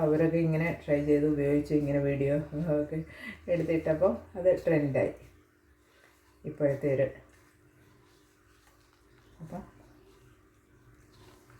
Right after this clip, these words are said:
ഉം. ഇപ്പം മാമ്പഴത്തിൻ്റെ കാലമല്ലേ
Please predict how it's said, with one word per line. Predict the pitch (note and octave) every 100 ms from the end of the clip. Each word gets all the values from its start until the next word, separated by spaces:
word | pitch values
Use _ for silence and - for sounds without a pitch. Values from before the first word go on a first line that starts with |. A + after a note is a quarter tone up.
| - _ _ -
ഉം. | D#3 - - - _ _ _ _ _ _ _ _ _ _ - - - - - - - -
ഇപ്പം | - F3+ F3
മാമ്പഴത്തിൻ്റെ | E3+ E3+ F3 F#3 G#3 G3+ F#3 D#3+ -
കാലമല്ലേ | D3+ D3+ D3 C3 C#3